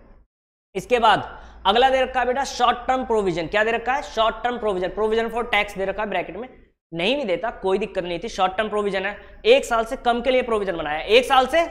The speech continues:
कम के लिए प्रोविजन बनाया, एक साल से कम के लिए प्रोविजन बनाया तो करंट लायबिलिटी, करंट लायबिलिटी तो करंट लायबिलिटी में ही जाएगा। और अमाउंट कितना था? बीस हजार रुपये। चलिए जी, ये ले, ये लीजिए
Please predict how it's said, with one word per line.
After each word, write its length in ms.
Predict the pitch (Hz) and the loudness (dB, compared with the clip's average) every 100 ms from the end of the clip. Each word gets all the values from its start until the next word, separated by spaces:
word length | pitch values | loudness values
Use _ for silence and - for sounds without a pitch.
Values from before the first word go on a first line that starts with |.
| - | 2
कम 200 | 254 262 | 4 4
के 120 | 262 254 | 2 0
लिए 120 | 240 | 0
प्रोविजन 360 | 214 190 175 | -2 -2 -4
बनाया, 160 | 170 156 - - | -6 -12 -18 0
एक 160 | 220 240 | 2 2
साल 180 | 254 254 | -2 -2
से 80 | |
कम 180 | 254 254 | -4 -6
के 80 | 262 | -4
लिए 120 | 254 | -4
प्रोविजन 360 | 247 247 240 247 | -2 -2 -2 -4
बनाया 200 | 247 254 | -4 -6
तो 60 | |
करंट 300 | 254 269 277 | -4 -4 0
लायबिलिटी, 340 | 277 262 262 - | 0 0 -2 -4
करंट 240 | 202 214 | -2 0
लायबिलिटी 300 | 233 226 233 | -2 -2 -2
तो 80 | 247 | -4
करंट 280 | 240 233 240 | -4 -2 0
लायबिलिटी 300 | 233 226 247 | 0 0 -4
में 100 | 240 | -4
ही 60 | 240 | -2
जाएगा। 260 | 233 226 226 - | -2 -2 -8 -8
और 120 | 180 | -4
अमाउंट 260 | 190 208 202 | -2 -2 -4
कितना 220 | 214 220 | -4 -4
था? 120 | 220 247 | -4 -4
बीस 300 | 196 185 160 | -6 -6 -6
हजार 200 | 143 131 | -6 -6
रुपये। 240 | - - - _ _ _ _ 285 | -12 -20 -20 _ _ _ _ 4
चलिए 260 | 262 196 | 6 4
जी, 160 | 143 131 - - - 160 147 180 | 2 -6 -14 -20 -16 -10 -4 4
ये 200 | 285 254 | 6 6
ले, 140 | 208 - - | 4 0 -8
ये 260 | 180 208 247 | 0 4 6
लीजिए 380 | 202 151 139 | 4 0 -6